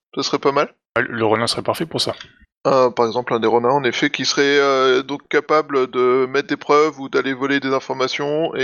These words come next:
Speaker 1: euh, d'assassi-, ou d'assassiner. Et qui soit aussi capable, euh, qui ait suffisamment d'intelligence pour pouvoir, euh, être capable de, d'entrer en contact avec, euh, les, la pègre du, de la région et pouvoir commencer à,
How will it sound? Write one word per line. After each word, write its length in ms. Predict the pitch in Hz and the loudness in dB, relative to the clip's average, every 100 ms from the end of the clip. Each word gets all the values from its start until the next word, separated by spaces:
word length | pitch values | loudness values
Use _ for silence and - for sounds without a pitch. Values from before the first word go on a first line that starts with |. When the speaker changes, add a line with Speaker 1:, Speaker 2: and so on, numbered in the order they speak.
| 139 | 2
Speaker 1:
euh, 600 | 143 143 135 127 120 113 113 | 4 4 4 4 2 0 -2
d'assassi-, 400 | 139 135 127 - | -2 -2 -6 -8
ou 140 | 123 139 | -10 -4
d'assassiner. 540 | 127 - 113 123 151 _ _ - - - - - - - | -2 -2 -8 -6 -8 _ _ -20 -20 -20 -20 -20 -20 -2
Et 200 | 139 147 | 0 0
qui 160 | 143 139 | -4 -12
soit 180 | - 139 | -6 -4
aussi 200 | 131 147 | -4 -4
capable, 460 | 131 - 147 123 | -4 0 0 2
euh, 460 | 139 123 120 120 120 | 2 2 4 2 2
qui 180 | - 160 | -2 -2
ait 40 | |
suffisamment 480 | 156 180 185 180 185 | -2 -4 -2 2 2
d'intelligence 560 | 175 170 156 143 196 - | 2 0 -2 2 0 0
pour 180 | 139 | -8
pouvoir, 400 | - 143 151 151 139 | -4 2 2 4 4
euh, 300 | 135 131 127 | 4 4 2
être 140 | 139 | 0
capable 360 | 143 - 151 147 | -2 0 -2 0
de, 440 | 131 131 131 135 135 _ - - - - - | 0 2 2 0 -6 _ -20 -20 -20 -20 -2
d'entrer 260 | 139 - 156 | -2 2 0
en 120 | 147 | 0
contact 540 | 156 156 156 160 - | -4 -2 0 0 0
avec, 320 | 143 131 131 131 | -2 -2 -6 -6
euh, 280 | 127 123 120 117 | -4 -4 -6 -6
les, 500 | 123 120 123 120 117 _ - | -4 -2 -2 -4 -10 _ -4
la 140 | 127 | -2
pègre 400 | 127 156 147 139 | 2 0 0 -6
du, 540 | 127 127 123 131 127 123 | -10 -10 -8 -6 -6 -4
de 80 | 135 | 0
la 140 | 131 | 2
région 600 | 127 135 - 147 165 175 | 2 -2 -4 -4 -4 -4
et 200 | 147 139 | 0 0
pouvoir 360 | 139 - 135 123 | -2 0 0 0
commencer 480 | 135 135 - 147 147 | -4 -4 0 2 4
à, 400 | 131 120 120 | 4 4 0